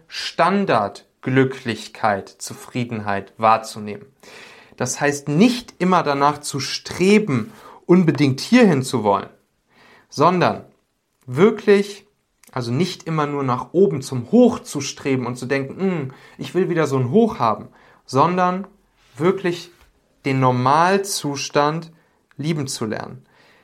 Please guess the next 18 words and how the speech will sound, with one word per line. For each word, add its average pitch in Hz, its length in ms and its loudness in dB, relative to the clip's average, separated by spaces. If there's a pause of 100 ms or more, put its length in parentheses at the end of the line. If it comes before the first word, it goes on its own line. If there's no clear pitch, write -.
(480)
Alles 226 400 0
das 185 320 0
auf 160 200 0
der 147 120 0
Normallinie 151 960 2
und 165 220 -2
natürlich 151 480 -2
gerne 147 300 2
auch 127 320 0
in 127 100 -6
den 120 200 0
Hochphasen 131 600 0
darüber, 143 580 0 (600)
das 202 260 0
ist - 280 -8
alles 170 340 0
das, 160 480 -2 (320)
was, 131 460 -2